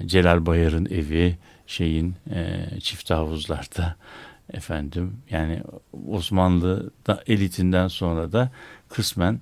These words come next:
e, Cumhuriyet'in elitinin de, e, yerleştiği bir bölge haline geliyor. Fakat yani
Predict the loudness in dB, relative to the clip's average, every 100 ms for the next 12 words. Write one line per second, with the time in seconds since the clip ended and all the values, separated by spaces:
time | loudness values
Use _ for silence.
0 | -8 -8 -6 -4 0 2 4 2 0 -2
1 | -4 -2 -6 -6 -4 -2 -2 0 0 0
2 | -6 -20 _ _ -12 -10 -8 -10 -10 -12
3 | -14 -16 -16 0 2 2 0 -6 -4 -4
4 | -4 0 0 0 -2 -4 -2 -4 -2 0
5 | 0 -2 -10 -20 _ 0 2 0 -4 -2
6 | 2 2 0 -10 -20 _ -2 2 2 2